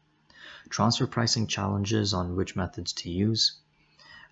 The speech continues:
and considerations on how the tax authority views all of these matters that sometimes come with a presumed mistrust. The vice president of tax added,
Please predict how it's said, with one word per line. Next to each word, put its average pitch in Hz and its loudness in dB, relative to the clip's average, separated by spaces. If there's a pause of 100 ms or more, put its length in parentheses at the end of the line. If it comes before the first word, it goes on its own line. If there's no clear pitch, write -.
(120)
and 117 4
considerations 98 2
on 85 -2
how 90 -2
the 90 -2
tax 92 -2
authority 87 0
views 92 2
all 82 0
of 82 -6
these 82 -6
matters 82 -4
that 85 -6
sometimes 85 -2
come 95 0
with 87 -2
a 90 -6
presumed 82 -4
mistrust. - -4 (1600)
The 98 0
vice 110 4
president 113 2
of - -6
tax - -4
added, 95 -2